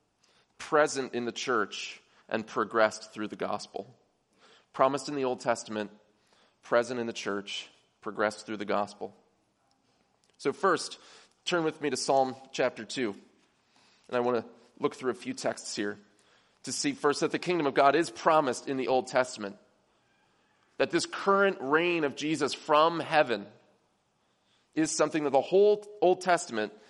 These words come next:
is anticipating. I don't know if you remember in Acts chapter four, when the apostles experienced persecution and resistance for the first time.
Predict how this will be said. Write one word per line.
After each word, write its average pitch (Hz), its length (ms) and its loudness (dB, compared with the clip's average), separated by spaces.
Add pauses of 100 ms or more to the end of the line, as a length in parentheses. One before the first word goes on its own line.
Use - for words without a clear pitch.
(120)
is 135 220 -2
anticipating. 123 760 -4 (800)
I 165 60 2
don't 180 80 4
know 156 40 0
if 156 80 -6
you 160 80 -6
remember 160 260 0
in 147 60 0
Acts 151 240 2
chapter 160 320 -2
four, 151 380 0 (240)
when 131 100 -2
the 135 80 -4
apostles 135 480 2
experienced 135 580 -4 (380)
persecution 139 680 -6
and 104 100 -6
resistance 110 480 -10
for - 100 -18
the 95 60 -10
first - 320 -10
time. 92 260 -4